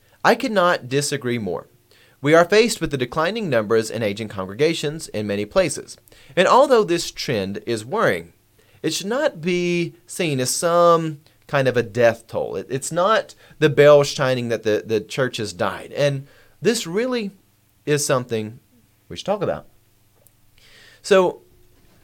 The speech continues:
this is a common thing I've heard a lot of people talk about, this idea that the church is dead, it's no longer relevant in the, the world. And even I myself, as a younger pastor, when people would ask me, "What's the problem with church growth?" I would look at the round and say, "Well, the church is no longer relevant. We've got to figure out how to make it relevant."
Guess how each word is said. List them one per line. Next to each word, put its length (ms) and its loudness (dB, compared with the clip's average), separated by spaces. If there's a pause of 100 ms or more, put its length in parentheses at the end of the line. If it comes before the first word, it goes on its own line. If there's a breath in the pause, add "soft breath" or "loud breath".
(120)
this 180 -4
is 100 -6
a 60 -2
common 300 2
thing 140 0
I've 120 0
heard 100 2
a 60 4
lot 180 4
of 80 2
people 220 -8
talk 200 -4
about, 280 -12
this 180 -10
idea 220 -4
that 140 -16
the 60 -14
church 300 -2
is 80 -4
dead, 200 0
it's 120 -8
no 100 -4
longer 260 -2
relevant 500 2
in 180 -6
the, 180 -2
the 120 -6
world. 440 -2 (280 soft breath)
And 100 4
even 180 2
I 80 4
myself, 360 2
as 120 -8
a 60 -6
younger 300 2
pastor, 400 -4
when 100 -4
people 180 -4
would 80 0
ask 140 0
me, 80 -6
"What's 160 -2
the 80 -4
problem 200 -2
with 100 -6
church 240 -4
growth?" 200 0
I 80 2
would 100 0
look 120 -4
at 80 -10
the 80 -4
round 240 -2
and 100 -10
say, 120 -2
"Well, 100 -4
the 100 -2
church 240 -8
is 80 -12
no 120 -6
longer 360 -4
relevant. 400 0
We've 120 -8
got 100 2
to 60 -4
figure 180 -4
out 80 0
how 40 -8
to 60 -6
make 160 -6
it 60 -8
relevant." 460 -4